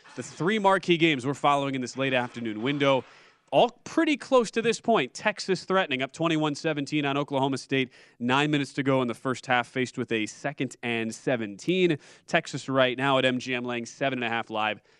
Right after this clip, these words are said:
Seventy-nine and a half is the total. Meanwhile, down in Baton Rouge, it's, uh, s-,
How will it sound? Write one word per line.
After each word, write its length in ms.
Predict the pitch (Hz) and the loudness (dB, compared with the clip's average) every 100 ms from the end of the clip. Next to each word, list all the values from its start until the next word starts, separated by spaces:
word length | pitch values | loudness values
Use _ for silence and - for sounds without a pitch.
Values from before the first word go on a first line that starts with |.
| _ | _
Seventy-nine 560 | - 147 135 120 123 | -2 -2 0 0 -2
and 100 | 120 | 0
a 20 | 110 | -2
half 220 | 113 113 | -2 -4
is 240 | 123 117 98 | -6 -6 -8
the 100 | 92 | -12
total. 420 | - 185 180 165 - - - | 2 4 4 0 -6 -20 -4
Meanwhile, 540 | 139 180 165 160 156 | 0 2 4 2 0
down 340 | 135 151 156 | 0 2 2
in 200 | 147 131 | 0 -2
Baton 340 | 127 139 143 127 | 0 2 2 0
Rouge, 420 | 135 170 139 113 | 2 4 4 0
it's, 280 | 120 - - _ _ | -2 -4 -14 _ _
uh, 60 | - | -8
s-, 260 | 113 - | -8 -12